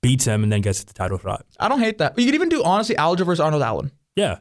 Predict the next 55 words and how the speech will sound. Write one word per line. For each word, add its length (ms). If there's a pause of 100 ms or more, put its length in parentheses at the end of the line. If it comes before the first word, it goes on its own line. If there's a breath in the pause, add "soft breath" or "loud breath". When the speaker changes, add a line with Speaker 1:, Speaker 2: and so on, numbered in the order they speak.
Speaker 2:
If 100
you 140
really 160
wanna 220
take 160
Speaker 1:
Mm. 80
Speaker 2:
Arnold 200
Allen 220
and 60
make 120
him 80
fight 220
someone 200
right 140
now, 260 (240)
I 120
don't 100
hate 220
Aljo 160
Speaker 1:
That's 160
the 60
Speaker 2:
versus 120
Speaker 1:
only 140
Speaker 2:
Allen. 60
Speaker 1:
way 60
you 120
move 180
on 140
with 80
the 80
division, 360
'cause 120
that 160
division 380
is, 520 (440)
it's 60
a 40
lot. 380
It's 80
Speaker 2:
Yeah. 120
Speaker 1:
a 20
lot. 140
I 140
wouldn't 260
wanna 180
be 120
a 40
matchmaker 640
with 180
that 180
division 340
going 240
on. 300
And 140
Speaker 2:
No. 260